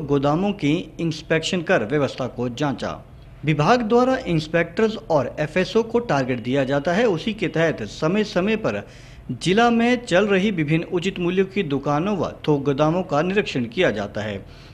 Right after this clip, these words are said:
यही नहीं, घरेलू गैस के commercial use पर भी विभाग द्वारा कार्रवाई की जाती है। विभागीय जानकारी के अनुसार जून माह में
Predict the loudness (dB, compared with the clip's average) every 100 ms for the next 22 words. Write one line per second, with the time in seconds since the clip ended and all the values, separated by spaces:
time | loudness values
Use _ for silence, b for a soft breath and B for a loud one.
0 | B 4 6 6 4 2 0 0 2 4
1 | 2 2 0 2 0 0 2 0 0 0
2 | 0 0 0 0 -2 -2 -8 B B B
3 | 2 4 4 4 4 4 4 4 4 4
4 | 4 2 -2 -2 -2 -2 -4 -4 -4 -4
5 | -8 -16 B B B 2 4 2 2 2
6 | 2 0 0 0 0 0 0 2 2 2
7 | 0 2 2 2 0 -2 -4